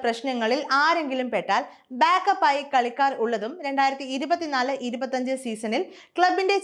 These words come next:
ചരിത്രത്തിലെ ആദ്യ കിരീടം ലക്ഷ്യം വെക്കുന്ന കൊച്ചി ക്ലബിന് ആശ്വാസമാണ്.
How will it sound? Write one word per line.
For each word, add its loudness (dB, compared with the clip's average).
ചരിത്രത്തിലെ 0
ആദ്യ 2
കിരീടം -2
ലക്ഷ്യം -4
വെക്കുന്ന -4
കൊച്ചി -2
ക്ലബിന് 2
ആശ്വാസമാണ്. -4